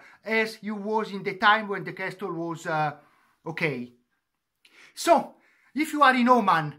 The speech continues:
and you are in this place, please download our application and try it. You will be very, very happy.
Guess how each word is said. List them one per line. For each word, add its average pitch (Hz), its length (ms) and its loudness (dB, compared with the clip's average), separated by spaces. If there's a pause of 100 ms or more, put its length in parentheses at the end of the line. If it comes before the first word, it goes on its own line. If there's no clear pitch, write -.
and 202 180 -6
you 220 80 2
are 220 140 6
in 202 180 -6
this - 440 -8 (160)
place, 233 600 0 (240)
please 254 460 0 (140)
download 220 420 6
our 220 320 8
application 262 800 0 (220)
and 202 180 0 (140)
try 226 340 6
it. 196 300 -12 (320)
You 208 160 -8
will 226 180 -4
be 247 160 0
very, 254 320 0
very 233 280 -2
happy. 214 500 -4